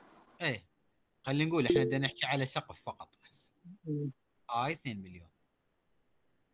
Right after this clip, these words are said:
Speaker 1: طبعا اثنين مليون شامل أعمال التسليح، صح؟ فماكو داعي حتى أكتب لها سعر.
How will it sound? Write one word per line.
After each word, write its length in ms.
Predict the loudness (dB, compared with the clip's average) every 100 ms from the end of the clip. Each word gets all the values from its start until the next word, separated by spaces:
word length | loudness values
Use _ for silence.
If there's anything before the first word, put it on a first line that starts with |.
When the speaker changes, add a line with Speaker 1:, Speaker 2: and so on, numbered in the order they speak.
| _ _ _ _ _ _ _
Speaker 1:
طبعا 320 | 0 4 2
اثنين 260 | 4 2 4
مليون 320 | 6 6 2
شامل 380 | 4 6 6 4
أعمال 380 | 2 6 6 4
التسليح، 640 | -2 -8 -6 -10 -10 -16
صح؟ 440 | 0 2 2 -2 _ _ _ _ _ _ _ _ _ 0
فماكو 360 | 6 6 6
داعي 240 | 6 6 6
حتى 340 | 2 -4 -6
أكتب 260 | -6 -4 -2
لها 240 | 0 0
سعر. 300 | -4 -10